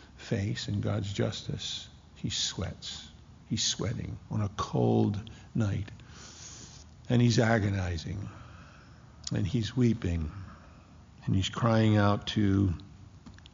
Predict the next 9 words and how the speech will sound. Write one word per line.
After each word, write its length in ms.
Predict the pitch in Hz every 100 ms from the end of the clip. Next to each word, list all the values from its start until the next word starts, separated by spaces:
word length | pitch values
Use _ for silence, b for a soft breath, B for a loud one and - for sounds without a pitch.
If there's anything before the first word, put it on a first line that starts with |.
| - - B B B B B B
his 260 | - 123 -
Father. 680 | - 101 98 87 85 90 110 B B B B B B B B B - - - - - B B B B B - - - - - - - - - - - - - - - -
You 100 | 120
know, 160 | 110 104
it, 180 | 131 127
it 140 | 101
says 500 | - 117 107 95 -
this 400 | 117 110 110 -
in, 300 | 101 101